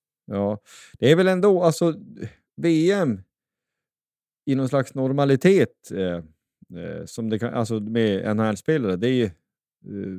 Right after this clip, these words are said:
de flesta lagen får ju bra lag. Framförallt om, om vi säger att alla de landslag som kommer delta i V M, om de fick ihop det bästa som åkt ur i Stanley Cup-slutspelet, då vart det en snabla turnering. Däremot vet jag inte hur...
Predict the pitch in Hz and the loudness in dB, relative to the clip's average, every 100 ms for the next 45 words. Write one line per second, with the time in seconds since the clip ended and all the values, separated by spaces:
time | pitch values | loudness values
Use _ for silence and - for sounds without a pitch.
0 | 92 113 120 107 156 139 120 98 127 104 | -8 0 0 2 2 2 0 0 0 2
1 | 107 107 127 170 62 - _ _ _ _ | 2 0 0 -4 -8 -14 _ _ _ _
2 | _ _ _ _ _ _ - 113 104 139 | _ _ _ _ _ _ -4 -4 0 2
3 | 180 - 127 151 143 143 135 - 202 165 | 2 0 -4 -2 -4 -4 -4 0 0 0
4 | 113 - 131 185 170 113 101 95 104 - | -2 -4 -4 -2 0 0 -2 -2 -6 -6
5 | 90 92 98 98 143 139 98 85 82 80 | -8 -4 -2 -2 -2 -2 -2 -4 -6 -12
6 | _ _ _ _ _ _ _ _ - - | _ _ _ _ _ _ _ _ -12 -6
7 | 113 131 151 131 98 104 127 - 90 90 | -2 0 2 0 0 0 0 0 -4 -4
8 | 87 - 120 104 92 90 - 175 104 73 | -4 -8 -6 -4 -4 -6 -6 -6 -4 -8
9 | - _ _ _ _ _ - 107 92 92 | -14 _ _ _ _ _ -12 -6 -4 -4
10 | 90 - 92 - 143 85 78 _ _ _ | -6 -6 -6 -2 0 -2 -8 _ _ _
11 | _ - 135 117 104 92 90 85 123 - | _ -4 0 0 -2 -8 -8 -6 -6 -6
12 | 82 78 85 127 156 107 107 156 - 90 | -8 -8 -6 -4 -4 -2 -2 -2 -4 -8
13 | 95 87 | -4 -6